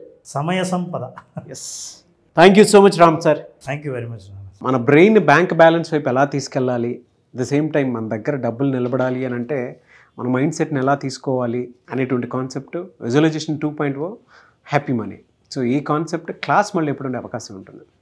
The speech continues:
Speaker 1: నారాజ్, జూలై థర్డ్ నా క్లాస్ స్టార్ట్ చేస్తున్నాం. ఈ ఫైవ్ డే సెషన్లో మనీకి హ్యాపీనెస్కున్న సంబంధం, అసలు మనీకి మనకున్న సంబంధం,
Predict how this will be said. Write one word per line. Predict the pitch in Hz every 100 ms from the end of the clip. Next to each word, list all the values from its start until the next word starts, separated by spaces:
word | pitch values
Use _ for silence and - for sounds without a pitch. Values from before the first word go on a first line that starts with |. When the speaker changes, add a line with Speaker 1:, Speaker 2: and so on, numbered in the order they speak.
| -
Speaker 1:
నారాజ్, | 147 180 160
జూలై | 135 170 185 190
థర్డ్ | 190 147 160 156
నా |
క్లాస్ | 139 117 113
స్టార్ట్ | - 117 107
చేస్తున్నాం. | 101 - 110 170 _ _ _ _ _ _ _ -
ఈ | 135
ఫైవ్ | - 135 175
డే | 180 190
సెషన్లో | - 147 - 139 113 107 143 _ _ _ _ _ _ -
మనీకి | 127 139 170 190 185 185 185
హ్యాపీనెస్కున్న | 135 135 151 156 - 165
సంబంధం, | 143 151 151 151 180 _ _ _ _ _ -
అసలు | 143 - 170
మనీకి | 143 135 165 190 185 180
మనకున్న | 123 135 147 160 160
సంబంధం, | 151 151 147 156